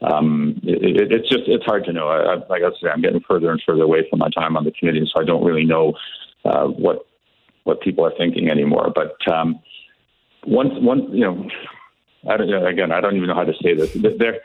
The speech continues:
every once in a while, someone who has been passed over, uh, for a long period of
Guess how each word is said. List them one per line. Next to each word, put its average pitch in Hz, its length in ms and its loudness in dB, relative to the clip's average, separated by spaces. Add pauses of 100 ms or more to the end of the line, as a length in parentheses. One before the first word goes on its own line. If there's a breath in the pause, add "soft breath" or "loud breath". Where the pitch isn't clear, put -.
(560 loud breath)
every 185 320 2
once 175 360 2
in 160 80 0
a 139 80 2
while, 85 640 0 (580 loud breath)
someone 120 640 2
who 101 160 4
has 90 240 0
been 87 180 -2
passed 117 360 -2
over, 98 500 0 (160)
uh, 82 220 -2 (120)
for 85 380 0
a 82 140 -2
long 90 260 2
period 90 320 2
of 85 80 -2